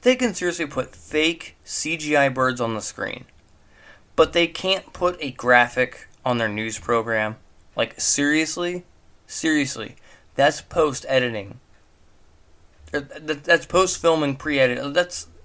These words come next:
uh, how don't you do that? Serious? How don't you put a friggin' graphic on there? Anyway, so then there's some quiet driving with some music. And, uh, I like this part because you can tell there's a very,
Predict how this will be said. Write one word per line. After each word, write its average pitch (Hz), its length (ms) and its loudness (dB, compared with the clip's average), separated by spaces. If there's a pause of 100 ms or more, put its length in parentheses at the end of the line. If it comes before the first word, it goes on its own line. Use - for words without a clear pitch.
uh, 151 160 -6
how 190 300 6
don't 175 320 4
you 165 140 -4
do 151 260 0
that? - 420 -2
Serious? 196 460 -4
How 214 180 6
don't 262 220 4
you 233 140 -4
put 254 260 0
a - 80 2
friggin' 233 460 -4
graphic 202 560 2
on 123 180 0
there? 104 300 -10 (520)
Anyway, 120 300 0
so 131 180 -6
then 131 180 2
there's 127 160 0
some 123 180 -2
quiet 117 420 6
driving 107 380 0
with 98 100 -8
some 98 180 -8
music. 92 420 -10 (840)
And, 110 280 -2
uh, 107 260 2
I 123 100 4
like 139 240 4
this 135 160 -8
part 147 260 2
because 135 300 -8
you 147 80 -10
can 143 160 -6
tell 175 360 0
there's 135 180 -4
a 123 80 0
very, 123 580 -2